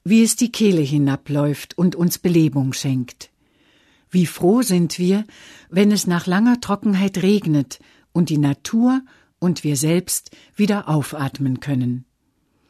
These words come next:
Natürlich wissen wir, dass Wasser auch überschwemmen, zerstören und töten kann. Jeder von uns kann augenblicklich viele Bilder aus den Medien abrufen, die furchtbar sind und Angst machen.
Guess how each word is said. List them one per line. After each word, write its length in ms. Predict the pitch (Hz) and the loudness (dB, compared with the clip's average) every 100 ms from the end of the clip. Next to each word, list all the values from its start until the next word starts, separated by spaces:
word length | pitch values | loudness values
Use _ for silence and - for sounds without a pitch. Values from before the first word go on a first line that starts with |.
| _ _ - - - - - | _ _ -20 -20 -20 -14 0
Natürlich 800 | 190 196 - 226 214 208 214 190 | 0 0 0 2 2 2 0 0
wissen 360 | 202 208 196 | -2 0 0
wir, 180 | 175 175 | 2 0
dass 280 | 160 160 - | 0 -2 -2
Wasser 380 | 156 - 165 156 | -4 -2 -4 -2
auch 220 | 151 - | -4 -4
überschwemmen, 800 | 147 147 143 - 202 190 165 156 _ _ _ - | -4 -2 -4 -2 0 2 0 -4 _ _ _ -10
zerstören 680 | 165 147 - 196 196 185 165 | -6 -6 0 2 2 2 0
und 180 | 160 160 | 0 0
töten 380 | 220 208 156 | -4 -2 -2
kann. 360 | 139 143 135 139 _ _ _ _ _ _ _ _ _ | -2 -2 -2 -4 _ _ _ _ _ _ _ _ _
Jeder 320 | 165 175 180 175 | 0 2 2 0
von 260 | 190 180 | 0 0
uns 300 | 175 180 175 | 0 0 0
kann 260 | - 170 170 | -2 -2 -2
augenblicklich 760 | 165 175 214 190 180 - 185 - | -2 0 0 0 -2 -2 -4 -2
viele 280 | 220 220 220 | 0 0 2
Bilder 400 | 185 180 185 165 | 2 2 0 -2
aus 160 | 175 | -4
den 180 | - 185 | 0 2
Medien 400 | 190 220 170 143 | 4 2 2 0
abrufen, 640 | 139 139 - 156 147 165 156 - - - | -2 -8 -6 -6 -2 -4 -4 -10 -20 -4
die 60 | 190 | -4
furchtbar 560 | - 226 220 - 156 147 | -2 -2 -2 -4 -4 -2
sind 400 | 147 156 147 - _ _ | 0 0 -2 -10 _ _
und 200 | 180 165 | -4 -2
Angst 420 | 170 165 - - | -2 -2 -2 -4
machen. 420 | 139 131 139 123 | -4 -4 -4 -6